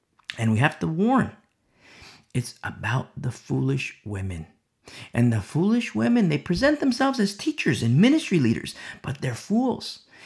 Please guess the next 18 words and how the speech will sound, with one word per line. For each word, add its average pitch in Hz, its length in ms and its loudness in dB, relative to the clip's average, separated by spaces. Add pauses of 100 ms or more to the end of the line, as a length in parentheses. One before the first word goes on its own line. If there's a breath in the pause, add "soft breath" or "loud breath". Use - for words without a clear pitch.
(200 loud breath)
And, 190 240 6
you 208 100 2
know, 226 240 2
and 196 140 4
it's 196 160 4
commonly 277 580 0
found 233 480 2 (240 loud breath)
in 202 280 6 (160 loud breath)
certain 202 580 0 (100)
sects - 680 -6
of 131 280 0 (220 loud breath)
what - 280 0
we 147 140 4 (220)
refer 156 420 2
to 143 400 2
as 117 800 -2
a 123 120 0
false 127 480 -2